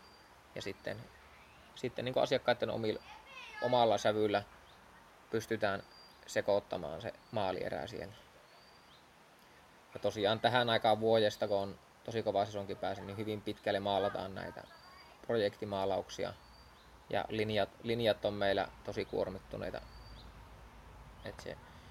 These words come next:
se näkyy siinä, että näitä pintakäsittelyjen, pintakäsittelyjen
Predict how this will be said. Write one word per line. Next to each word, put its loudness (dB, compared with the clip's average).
se -8
näkyy 2
siinä, -2
että -4
näitä -6
pintakäsittelyjen, 0
pintakäsittelyjen 2